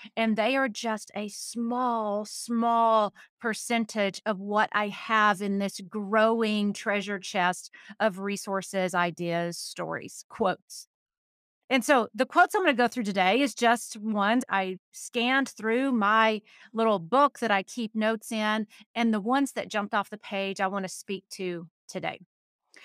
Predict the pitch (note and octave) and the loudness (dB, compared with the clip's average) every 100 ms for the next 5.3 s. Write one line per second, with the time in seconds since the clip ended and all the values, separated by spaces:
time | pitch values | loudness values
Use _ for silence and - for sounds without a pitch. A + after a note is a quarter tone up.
0 | - - G4 A#4+ - B4 - F4+ F4 B3+ | -6 2 4 4 4 0 4 8 8 6
1 | E3+ - _ _ _ _ _ _ - C4 | -2 -10 _ _ _ _ _ _ -2 -2
2 | - F#4 G4+ - D#4+ C#4 B3+ A#3+ B3+ A#3+ | 4 2 2 0 0 2 0 -2 -4 -2
3 | A3+ - A3+ F#3+ G#3 B3+ - A3 G#3+ G#3 | -2 -4 -2 0 0 -4 -8 -6 -2 2
4 | G#3 G#3 G3+ - - - E3+ G3 - - | 2 0 -4 -12 -20 -18 -8 -6 -6 -12
5 | - - | -18 -20